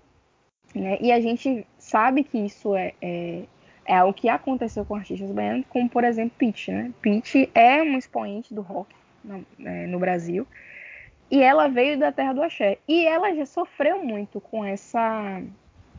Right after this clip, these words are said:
essa, é, isso que as pessoas assumiam, né, de que, tipo assim, rock na Bahia, e de assumir também a qualidade desse rock por vir de um lugar que é reduto do axé. Então isso é muito complicado,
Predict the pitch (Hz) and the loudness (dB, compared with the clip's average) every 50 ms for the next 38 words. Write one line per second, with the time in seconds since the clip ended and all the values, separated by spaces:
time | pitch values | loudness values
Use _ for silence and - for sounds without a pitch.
0 | - _ _ _ _ _ _ - - 185 185 180 - - - 190 185 180 175 175 | -20 _ _ _ _ _ _ -4 -4 -4 -4 -4 -8 -8 -4 -2 0 0 -2 -4
1 | - - _ - 190 190 - - - 240 214 - - - 240 - - 247 233 - | -6 -8 _ -6 -6 -6 -6 -2 -2 -2 -2 0 -2 -2 -2 -2 -4 -4 -2 -2
2 | 233 226 226 233 233 - 302 277 262 240 226 226 240 262 330 - _ _ _ _ | 0 2 2 2 2 0 0 0 2 2 2 2 0 0 -2 -4 _ _ _ _
3 | _ _ _ _ _ _ _ - 196 202 214 220 214 233 - - 214 - - - | _ _ _ _ _ _ _ -4 -2 -2 0 0 0 -2 -2 -4 -6 -6 -8 -10
4 | 226 - 226 220 202 - 185 196 254 320 359 - - 254 233 240 254 247 254 233 | -6 -4 -4 -4 -2 2 4 6 6 6 4 0 -4 -4 -2 0 0 2 0 0
5 | 214 190 190 240 330 453 415 381 277 226 190 175 - _ _ _ _ _ _ - | 0 0 -2 0 0 2 2 2 0 -2 -4 -8 -12 _ _ _ _ _ _ -20
6 | - - - 247 233 208 277 277 285 - 320 285 277 294 294 - 330 285 262 262 | -14 -2 0 2 4 4 4 2 2 2 0 0 2 0 0 0 -2 -2 0 0
7 | 269 285 285 277 - - 240 - 262 262 269 262 220 214 220 247 285 311 302 240 | 0 0 -2 -2 -4 -6 -2 0 0 2 2 2 2 2 2 2 2 0 0 0
8 | 226 233 - - 233 214 214 196 202 214 - - - 277 269 247 254 262 269 277 | -2 -2 -2 -4 -6 -2 0 0 0 0 -4 -6 -4 -2 -2 0 0 0 0 0
9 | 277 277 254 226 226 220 240 262 - _ - 262 262 262 269 262 262 - - - | 0 0 0 0 2 0 0 0 -2 _ -2 -2 0 0 0 -2 -2 -6 -4 0
10 | - 220 226 226 233 240 247 254 247 214 208 240 254 - 247 262 277 277 269 - | 2 4 4 4 2 0 0 0 0 0 -2 -2 -2 -2 0 0 0 0 -2 -4
11 | - 208 185 175 - - - _ - 240 269 294 - 349 311 294 294 - - - | -2 -2 -2 -2 -4 -10 -10 _ 0 0 0 0 0 0 0 0 0 -2 -2 -2
12 | 247 247 - - 226 - - - 233 - 156 | -2 -2 -2 -2 -4 -4 -2 -4 -4 -4 -4